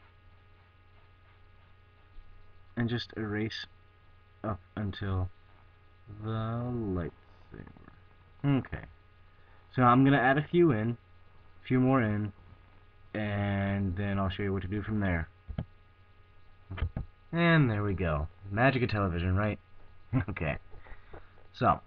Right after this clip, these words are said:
now that you've got all these done, what you're gonna do is just merge these down. So right click, merge down. So it does that.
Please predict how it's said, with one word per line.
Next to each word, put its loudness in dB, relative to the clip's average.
now 6
that 4
you've 4
got 10
all 6
these 4
done, 2
what -2
you're 2
gonna 4
do 2
is -2
just -6
merge 0
these 2
down. 0
So -2
right -2
click, -4
merge -2
down. 0
So -10
it -12
does -6
that. -6